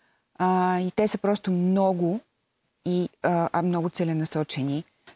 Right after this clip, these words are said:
а, спрямо тях. И другата е, другата причина за спадането на техния рейтинг е, че те в крайна сметка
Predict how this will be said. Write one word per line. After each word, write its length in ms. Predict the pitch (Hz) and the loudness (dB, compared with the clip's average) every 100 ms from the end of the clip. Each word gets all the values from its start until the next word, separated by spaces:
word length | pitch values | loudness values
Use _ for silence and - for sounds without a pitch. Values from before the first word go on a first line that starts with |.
| _ | _
а, 160 | 151 151 | -6 -6
спрямо 280 | - 156 156 | -2 -4 -2
тях. 240 | 202 233 | -2 -2
И 20 | |
другата 440 | 214 247 240 - 208 | 0 0 0 -2 0
е, 360 | 214 220 220 - | 0 0 -4 -4
другата 400 | 196 202 196 196 | -4 -2 -4 -6
причина 420 | 170 - 170 165 | -6 -6 -4 -4
за 200 | 156 143 | -4 -4
спадането 640 | - - 147 147 139 131 | -6 -4 -6 -6 -8 -10
на 120 | 139 139 | -14 -12
техния 340 | 131 - 139 | -12 -8 -6
рейтинг 360 | 139 147 165 202 | -6 -6 -6 -6
е, 60 | |
че 180 | 196 - | -6 -6
те 120 | 185 | -6
в 40 | - | -8
крайна 280 | 180 180 | -6 -6
сметка 440 | 175 - 175 - | -4 -4 -6 -4